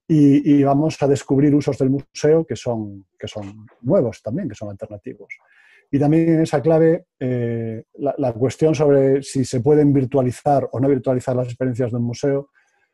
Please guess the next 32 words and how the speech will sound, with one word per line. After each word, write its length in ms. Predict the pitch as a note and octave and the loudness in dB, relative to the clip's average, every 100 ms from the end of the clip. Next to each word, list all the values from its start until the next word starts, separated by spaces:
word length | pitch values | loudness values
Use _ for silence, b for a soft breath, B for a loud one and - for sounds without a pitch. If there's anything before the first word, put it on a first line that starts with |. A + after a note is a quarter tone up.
| _ - | _ -14
no 60 | |
sé, 140 | - G#2 | -12 -6
creo 180 | A#2 | -6
que 120 | A2+ A#2+ | -6 -6
seguimos, 560 | B2 B2 A#2+ A2+ - C3 | -4 -2 -2 -6 -8 -8
eh, 440 | A2+ A2 A2 C3 - - - - _ - - - | -6 -6 -8 -10 -14 -16 -18 -18 _ -20 -16 -4
conozco 360 | D3+ D#3+ - D#3 | 0 0 -2 -2
muchos 260 | D#3+ D3 | 0 0
museos 420 | C#3 C3+ D3 C#3 - | -2 0 0 0 -2
que 80 | C3+ | -2
han 140 | C3 | -2
hecho 160 | C3 C3 | -2 -2
grandes 280 | C3+ B2+ | -2 -2
inversiones 680 | C#3+ B2 A#2+ C#3 B2+ B2 - | -4 -4 -4 -2 -2 -4 -6
en 140 | B2+ A#2 | -8 -4
equipos 580 | B2+ B2 A#2+ A#2 - _ - _ | -6 -4 -4 -6 -12 _ -20 _
de 200 | C3 B2 | -10 -8
realidad 240 | A2+ B2 B2 | -6 -4 -4
virtual, 460 | A2+ B2+ D3 C#3+ | -4 0 2 2
realidad 240 | B2+ B2+ B2+ | -2 -4 -2
aumentada, 680 | B2 A#2 - C#3+ C#3+ C#3+ _ _ _ _ _ _ - | -4 -8 -2 0 0 -4 _ _ _ _ _ _ -8
que 100 | C3 | -4
funcionan 360 | C3 D#3+ D3+ | -2 0 0
maravillosamente 680 | C#3+ C#3 C3+ C#3+ C#3+ C#3+ C3+ | 2 2 2 0 0 0 0
en 60 | B2+ | -2
museos 300 | A#2+ C#3 A#2+ | 0 -2 -2
de 80 | A2+ | -4
patrimonio, 720 | A#2+ A#2 B2 D#3 D#3 D#3 F3 | -6 -4 -2 0 -2 -4 -8
porque 180 | A2+ A2 | -10 -12
puedes 320 | G#2+ B2 G#2+ | -8 -8 -6
ver 260 | B2+ B2 A2+ _ _ _ - | -4 -4 -6 _ _ _ -8
una, 380 | B2+ A#2 A2+ | -6 -4 -4